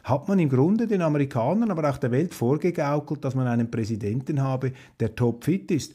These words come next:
Und das ist Joe Biden sicher nicht, muss er auch nicht sein mit einundachtzig Jahren. Aber die Aussetzer, offensichtlich gab es jetzt schon wieder einen bei einem Radiointerview,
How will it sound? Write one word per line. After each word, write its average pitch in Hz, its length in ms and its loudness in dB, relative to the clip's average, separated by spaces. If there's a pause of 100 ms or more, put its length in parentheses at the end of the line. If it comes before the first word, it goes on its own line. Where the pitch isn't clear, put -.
(160)
Und 110 180 -6
das 143 200 4
ist 104 180 -2
Joe 113 180 0
Biden 101 420 -4 (140)
sicher 185 380 2
nicht, 202 220 0 (140)
muss 180 380 2
er 196 240 -2
auch 180 100 0
nicht 202 220 -2
sein 170 240 -2
mit 127 160 0
einundachtzig 151 800 -2 (200)
Jahren. 143 400 4 (160)
Aber 127 180 -2
die 123 160 4
Aussetzer, 185 640 2 (100)
offensichtlich 117 680 -4
gab 107 200 -4
es - 80 -12
jetzt 101 120 -8
schon 139 220 0
wieder 151 260 0
einen 131 260 2
bei 110 80 -2
einem 104 200 -2
Radiointerview, 139 880 2